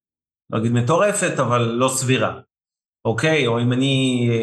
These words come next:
אגדיל החזקות במדינה ספציפית, שהיא באופן נורמלי שני אחוז מהתיק, אה, יחזיק שבעה אחוז, בעיה. אה, שם יש באמת, בוא נגיד, יותר, אה,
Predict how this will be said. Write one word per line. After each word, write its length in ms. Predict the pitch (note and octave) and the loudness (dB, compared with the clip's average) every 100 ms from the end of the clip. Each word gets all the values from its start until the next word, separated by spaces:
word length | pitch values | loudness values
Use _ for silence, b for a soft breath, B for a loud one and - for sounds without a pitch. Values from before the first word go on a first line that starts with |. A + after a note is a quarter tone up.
| A2+ | 0
אגדיל 280 | G#2+ A2+ C3 | -2 -2 -2
החזקות 460 | A#2+ A2+ A2 C3+ | -2 -4 -4 -4
במדינה 440 | A#2 A2+ A2 A#2+ C3 | -4 -6 -4 -2 -2
ספציפית, 800 | - - A2+ C#3 C3+ C#3 B2 A#2 | -4 -8 -8 -8 -8 -8 -8 -6
שהיא 420 | A2 G#2+ G2+ G2+ G2+ G2 - | -6 -6 -6 -8 -10 -12 -6
באופן 240 | A2+ A2 A#2+ | -2 -2 0
נורמלי 520 | A2 A#2 A#2 A2+ G#2+ | 0 0 0 0 -2
שני 180 | G#2+ B2+ | -2 -2
אחוז 320 | A#2 - C3 | -2 -4 -4
מהתיק, 420 | A#2 A2+ C3+ B2 B2 | -4 -4 -2 -4 0
אה, 220 | A2+ G#2+ G#2 | 0 -2 -6
יחזיק 200 | A2 A#2+ | -12 -8
שבעה 360 | F#3+ A3+ G#3+ | -2 0 0
אחוז, 440 | - F3+ D#3+ C#3 C3+ - | 0 -4 -4 -6 -8 -2
בעיה. 440 | C3 B2 G#2 F2+ A#2 _ _ _ _ _ _ _ _ _ _ | 0 2 0 -4 -14 _ _ _ _ _ _ _ _ _ _
אה, 420 | B2+ C3+ C3 B2+ B2+ - - | 0 2 2 2 -2 -6 -10
שם 500 | - - A#3 A#3+ A3 G#3+ - | -6 -2 0 0 -2 -6 -2
יש 320 | F3 F3+ D3 | -2 -2 -2
באמת, 480 | C3 D#3 E3 D#3+ - _ _ _ _ _ | -2 -2 -4 -8 -20 _ _ _ _ _
בוא 120 | - C#3 | -2 0
נגיד, 340 | C#3 D3+ C#3+ | 0 0 2
יותר, 440 | A#2 A2 C3+ C3+ B2+ | 0 0 0 0 0
אה, 540 | A#2+ A#2 A2+ A2 G#2+ | 0 0 0 0 -2